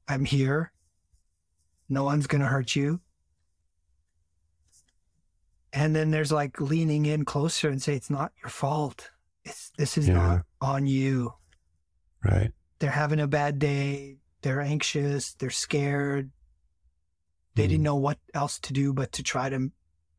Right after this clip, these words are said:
Speaker 1: guilt you. But this is not your fault. You're just being a kid. You're just,
Speaker 2: Mm-hmm.
Speaker 1: you forgot, you lost track of time. You're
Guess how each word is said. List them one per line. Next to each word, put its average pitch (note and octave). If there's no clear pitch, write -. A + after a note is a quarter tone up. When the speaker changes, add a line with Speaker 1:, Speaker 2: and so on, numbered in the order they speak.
Speaker 1:
guilt D#3
you. C#3
But E3
this E3
is F#3
not F#3
your E3
fault. -
You're D3+
just F3
being F3+
a F3
kid. F#3+
You're D#3
just, F#2
Speaker 2:
Mm-hmm. G2
Speaker 1:
you C#3+
forgot, D#3
you D3+
lost D3+
track E3
of D3+
time. E3
You're C3